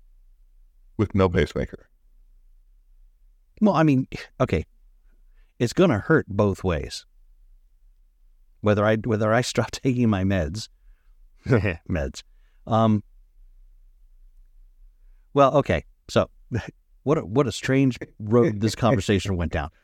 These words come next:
Speaker 2: Um, yeah, no.
Speaker 1: In-
Speaker 2: So anyway, so yeah, I have no intention of getting the Neuralink either.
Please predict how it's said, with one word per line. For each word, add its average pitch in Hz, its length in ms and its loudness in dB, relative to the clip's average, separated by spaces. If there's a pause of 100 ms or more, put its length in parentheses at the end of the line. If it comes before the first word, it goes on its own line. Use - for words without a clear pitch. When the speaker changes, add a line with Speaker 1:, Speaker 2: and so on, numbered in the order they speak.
(680)
Speaker 2:
Um, 85 480 0 (300)
yeah, 123 180 0 (240)
no. 131 200 -2
Speaker 1:
In- 139 160 -10
Speaker 2:
So 190 120 4
anyway, 190 240 4
so 135 260 -2
yeah, 135 160 2
I 120 60 2
have 175 140 0
no 180 100 2
intention 147 320 0
of 127 40 -4
getting 123 220 2
the 110 80 2
Neuralink 104 480 2
either. 87 360 0